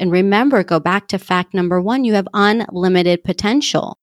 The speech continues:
Just shift your perspective to that, and you'll start to shift your perspective around everything, because we can get caught up in the cycle of feeling, "I'm in this place and that's it.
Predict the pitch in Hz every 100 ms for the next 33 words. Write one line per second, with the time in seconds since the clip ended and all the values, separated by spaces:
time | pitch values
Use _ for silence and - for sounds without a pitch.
0 | _ - 233 285 - 359 349 330 285 226
1 | 202 - 220 - 220 214 180 180 208 262
2 | - 190 185 185 202 202 202 214 - 196
3 | 190 175 - 165 - 180 - 180 - 170
4 | 165 165 180 170 208 180 160 156 - 170
5 | 170 175 175 - - - 190 240 277 262
6 | 240 - 160 165 - 147 - 190 - 175
7 | 180 196 196 202 _ - 180 240 262 254
8 | - - 196 190 196 - 160 143 165 202
9 | 247 - 208 208